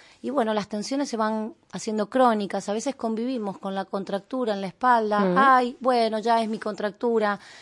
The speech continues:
Speaker 1: eh, con el dolor de estómago crónico, con acidez, con una serie de, de males-, malestar, ¿no? En el cuerpo,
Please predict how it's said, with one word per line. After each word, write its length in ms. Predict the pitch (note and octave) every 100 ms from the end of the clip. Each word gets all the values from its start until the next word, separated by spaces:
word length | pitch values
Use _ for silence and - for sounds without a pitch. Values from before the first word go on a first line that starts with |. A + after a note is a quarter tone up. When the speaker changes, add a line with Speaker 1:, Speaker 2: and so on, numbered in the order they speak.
| -
Speaker 1:
eh, 160 | A3 G3
con 220 | G3+ G#3
el 120 | G3+
dolor 320 | G#3 G#3+ A3
de 60 | G#3
estómago 520 | G3+ - G#3+ G3+ G3+
crónico, 640 | G3+ A#3+ A3+ G#3 G3+ G#3
con 180 | F#3+ G3+
acidez, 600 | G3 - A3 A#3+ A3 G#3+
con 200 | - A3
una 160 | A#3+ C4+
serie 300 | - B3 B3
de, 180 | A3+ G#3+ - - _ _
de 100 | G#3
males-, 440 | G#3 G3+ G3 - _
malestar, 840 | C4 F#3+ F#3+ D#3 - C4+ G#3+ G3+ B3+
¿no? 280 | G3+ A#3 C4+
En 100 | F#3
el 140 | F#3
cuerpo, 560 | - A#3+ A#3+ - C#4